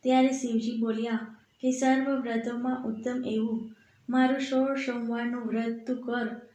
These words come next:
એના પ્રભાવે તારા સર્વ દુઃખ ટળશે." બ્રાહ્મણ બોલ્યો કે, "કૃપા કરીને મને એ વ્રતની વિધિ જણાવો."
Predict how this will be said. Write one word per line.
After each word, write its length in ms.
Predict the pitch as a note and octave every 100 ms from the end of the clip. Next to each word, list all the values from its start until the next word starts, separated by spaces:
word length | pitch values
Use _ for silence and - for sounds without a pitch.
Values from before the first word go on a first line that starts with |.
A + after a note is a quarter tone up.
| _ _
એના 260 | A#3+ B3+ C4
પ્રભાવે 540 | C4 A#3 B3 B3+ C4
તારા 280 | B3+ A#3 A#3
સર્વ 440 | A3+ B3 B3+ C4 C4
દુઃખ 360 | A3+ B3 A#3
ટળશે." 600 | - A3 A3 A3+ A#3 A#3 - _ _
બ્રાહ્મણ 520 | B3+ B3+ A#3+ A#3 C4 B3+
બોલ્યો 600 | A3+ G#3+ A3+ A#3 A3 - - _ _
કે, 160 | B3+ C4
"કૃપા 400 | B3+ B3+ C4 C4
કરીને 360 | B3+ C4 B3+
મને 540 | B3+ A3+ A3 A3+ A3+ - -
એ 140 | C4
વ્રતની 560 | B3 B3 B3+ B3+ C4 B3+
વિધિ 300 | A3+ A3+ A3+
જણાવો." 600 | A3+ A3 A3 A3+ A3+